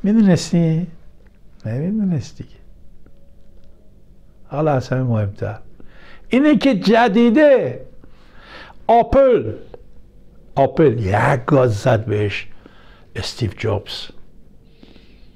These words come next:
اردیناتورش ساخت، کامپیوترها رو، مکینتاش و فلان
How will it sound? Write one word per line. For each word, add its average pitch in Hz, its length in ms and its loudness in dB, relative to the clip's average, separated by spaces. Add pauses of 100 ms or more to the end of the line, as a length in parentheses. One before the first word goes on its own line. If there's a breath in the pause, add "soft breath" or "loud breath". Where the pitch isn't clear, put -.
(880 soft breath)
اردیناتورش 104 680 -4
ساخت، - 500 -8 (280)
کامپیوترها 104 600 -8
رو، 95 220 -6
مکینتاش 101 580 -8
و 107 40 -10
فلان 85 320 -14